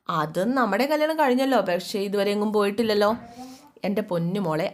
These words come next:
അത് സിനിമ. ഒരു പാട്ട് കഴിയുമ്പോൾ നായികയുടെ നായകൻ്റെയും കൊച്ചിന് അഞ്ചാറ് വയസ്സുണ്ടാകും സിനിമയിൽ. പക്ഷേ ഇത് ജീവിതം, ജീവിച്ചേ പറ്റൂ.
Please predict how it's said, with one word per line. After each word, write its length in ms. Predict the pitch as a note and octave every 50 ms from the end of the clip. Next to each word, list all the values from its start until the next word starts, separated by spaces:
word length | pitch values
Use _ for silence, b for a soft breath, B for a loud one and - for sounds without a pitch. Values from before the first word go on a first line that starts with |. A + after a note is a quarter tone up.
| -
അത് 220 | - B3 A#3+ - B3
സിനിമ. 400 | B3 - G3+ D#3+ D#3 D#3+ E3+ D#3 - - B B B B B B
ഒരു 180 | - D4 D4 D4+
പാട്ട് 380 | D4 C#4 A#3+ G#3 G#3 G#3 G#3 B3
കഴിയുമ്പോൾ 420 | A3 G3 F#3 F3 E3+ E3 F3+ G3+ - -
നായികയുടെ 720 | A3+ A3+ G#3 G3+ G3 G3+ G#3 A3 A#3 A#3 A#3 G#3+ G3 G3 G3+
നായകൻ്റെയും 600 | G#3 G3 F3+ F3 F3 F#3 F#3+ G3 F3+ F3 F3+ F#3+
കൊച്ചിന് 300 | - F3+ F3+ F#3 G3 G3+
അഞ്ചാറ് 500 | G3+ G#3+ A3+ A#3 A#3 A#3 C4+ C4 C4 B3+
വയസ്സുണ്ടാകും 600 | A3+ D#3+ D3 D#3 - G3 F3 D3 D3+ D#3+ D#3 D#3
സിനിമയിൽ. 460 | E3 - C3+ - C3+ C#3+ D#3 D#3+ E3+ E3+ D3+ E3+ B B B B B B -
പക്ഷേ 300 | - F3 E3+ - G3 A3 - -
ഇത് 200 | - C#4+ A#3+ B3 G#3+ F3
ജീവിതം, 520 | E3 E3+ D#3+ E3 F#3 F3+ F#3 - - - - B B B B B B B B -
ജീവിച്ചേ 460 | F3 F#3 F3 E3+ F3+ E3+ F#3 F3+ F3 G#3
പറ്റൂ. 320 | A3+ C#4 A#3+ B3 - C4+